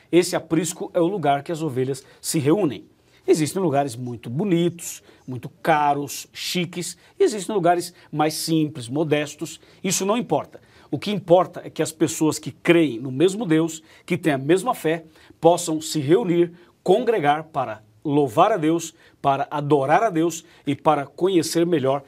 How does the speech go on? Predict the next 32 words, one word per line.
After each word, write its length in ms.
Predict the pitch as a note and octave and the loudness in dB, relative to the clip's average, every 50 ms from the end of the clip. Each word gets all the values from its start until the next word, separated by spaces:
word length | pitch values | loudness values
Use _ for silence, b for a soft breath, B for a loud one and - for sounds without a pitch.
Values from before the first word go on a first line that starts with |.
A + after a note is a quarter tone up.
| b b b | b b b
a 80 | b C#3 | b -4
palavra 480 | - - C#3+ A#2+ B2+ C3 C3 A#2 C3+ | 0 0 0 2 2 2 2 0 -4
de 100 | B2+ C#3+ | -8 -8
Deus. 320 | B2+ A2 - - - - b b b b b b | -8 -8 -10 -10 -12 -14 b b b b b b
Ana 380 | - D#3+ F#3 F#3 F3 D#3+ E3 D#3+ - | 0 2 2 4 2 0 -2 -2 -2
e 140 | E3+ C#3+ B2+ | -2 -2 -2
Cândido, 500 | - D#3 C#3+ C3+ A#2+ G2+ G2+ E2+ F2+ B B B B B B B | 0 -2 -2 -2 -2 -6 -10 -18 -20 B B B B B B B
quando 260 | - D#3+ E3+ E3+ E3 | 4 4 4 4 2
Jesus 360 | C#3 D3+ D3+ B2 D#3 A3+ G#3 | 0 -2 -2 -2 -2 -4 -4
esteve 320 | F3 D3 - E3+ D#3 C#3 C#3 | -6 -2 0 -2 0 0 -2
na 120 | C3+ A#2+ | -6 -6
terra, 420 | - - D3+ D#3+ D#3 E3 F#3 - - _ - | -4 -2 -2 -2 -2 -4 -8 -10 -12 _ 2
ele 240 | E3+ F#3 A3 A3+ A3 | 4 6 6 6 2
também 320 | - - D#3+ C#3 D#3 F#3+ F#3+ | -4 -6 -2 0 0 0 0
frequentava 800 | - - E3+ E3 E3+ C#3+ A#2+ - D3+ D3 D#3 C#3+ D3 D#3 - b b b | 0 -4 -6 -2 -2 -4 -2 -2 -2 -2 -2 -2 -4 -6 -8 b b b
o 80 | - D#3+ | -6 -6
templo, 580 | E3 - E3+ D#3 D3+ D#3 D#3 - A2+ - - _ b b b b b b | -4 0 0 0 0 0 -6 -12 -18 -18 -18 _ b b b b b b
dando-nos 540 | - D3 D#3 F3 F3+ F3 F3 F3+ F3+ D#3 C#3+ | -2 4 6 6 6 6 2 0 0 0 2
o 80 | F#3 G#3 | 2 2
exemplo 480 | F#3 C3 C#3 D3 D#3 D3+ E3+ F#3+ F#3+ B B B B | 2 2 0 -2 -4 -4 -6 -8 -8 B B B B
de 120 | B D#3+ D#3+ | B -10 -6
que 80 | - | -4
nós 160 | D3 D3+ C#3+ - | -4 -4 -4 -4
precisamos 480 | - E3 D3 - C#3+ C#3+ C#3 D3 C#3+ | -6 -6 -6 -2 -2 -2 -2 -4 -4
frequentar 600 | - - D#3 D#3 - C3+ A2+ - C#3 C3+ C#3 - b b b b b | -4 -6 -6 -4 -4 -6 -4 -4 -4 -4 -6 -6 b b b b b
o 100 | - F#3 | -4 -4
templo, 560 | E3 F3 - D#3+ C#3 B2+ G#2+ - - G2+ E2+ _ _ | -4 -2 -2 -2 -2 -2 -4 -12 -18 -20 -20 _ _
fre-, 240 | - - D3+ C#3+ - | -10 -6 -6 -6 -6
frequentar 540 | - - - C#3+ C3 C#3+ B2+ - D#3 D#3 - b b b b b | -8 -8 -8 -8 -6 -6 -6 -4 -4 -4 -4 b b b b b
a 140 | - E3 F#3+ | 2 2 2
igreja 400 | F#3+ E3 C#3 D3+ D#3 E3 D3+ E3 | 2 0 0 2 2 2 0 -2
física. 680 | - - - - F#3 F3+ C#3+ G#2+ B2+ A2+ - - - | -8 -10 -8 -4 -2 -2 -2 -2 -4 -8 -10 -14 -20